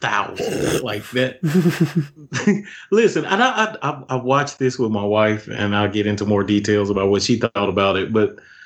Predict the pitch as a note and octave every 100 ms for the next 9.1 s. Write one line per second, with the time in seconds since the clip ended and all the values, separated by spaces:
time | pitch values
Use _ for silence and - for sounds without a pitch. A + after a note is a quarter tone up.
0 | - - D3 D3+ - E3 E3 E3+ G3+ G3
1 | D#3+ F#3+ F#3+ G#3+ F#3+ C#3 B2 A#2 - _
2 | _ _ - - C#3 G3 F#3 C3 B2 A2+
3 | G#2+ G2+ - - _ _ B2 A2 A2 -
4 | A#2 A2+ B2 A2+ A2+ A2+ - G2+ G2 G2
5 | - - - _ _ - D#3+ D#3+ - C#3
6 | C#3+ D3+ D#3+ D3+ C3 E3 F#3+ F3+ D#3+ C#3
7 | A#2 A#2+ A#2 G#2+ G#2+ G2+ - - C#3 D3+
8 | C#3 A#2 A#2+ A2+ A2+ A2+ A2+ G2 G2+ -